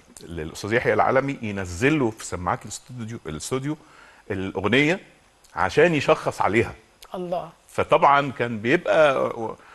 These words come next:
Speaker 1: وأحمد عشان مغنواتي و-،
Speaker 2: مم.
Speaker 1: وودنه حلوة قوي، فكان بيحس قوي بالموضوع وكان بيساعده، الغنى كان بيساعده جدا في إنه يعبر عن اليوم ده: "طه يومك، خوض
Speaker 2: مم.
Speaker 1: المخاضة بحصانك،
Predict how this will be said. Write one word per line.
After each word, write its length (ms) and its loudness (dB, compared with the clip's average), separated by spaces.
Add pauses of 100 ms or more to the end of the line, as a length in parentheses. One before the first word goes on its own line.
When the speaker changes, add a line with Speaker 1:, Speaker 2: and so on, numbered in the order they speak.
(140)
Speaker 1:
وأحمد 380 2
عشان 460 2
مغنواتي 640 0
و-، 340 -4 (240)
Speaker 2:
مم. 200 -8
Speaker 1:
وودنه 440 2
حلوة 300 2
قوي، 240 0 (480)
فكان 400 2
بيحس 500 -2
قوي 300 4
بالموضوع 500 2
وكان 260 2
بيساعده، 480 0
الغنى 280 0
كان 140 -8
بيساعده 460 -2
جدا 380 -2
في 320 -6
إنه 160 -6
يعبر 400 2
عن 260 -2 (480)
اليوم 320 4
ده: 180 6
"طه 320 4
يومك، 440 2
خوض 200 -4
Speaker 2:
مم. 80 0
Speaker 1:
المخاضة 420 0
بحصانك، 600 2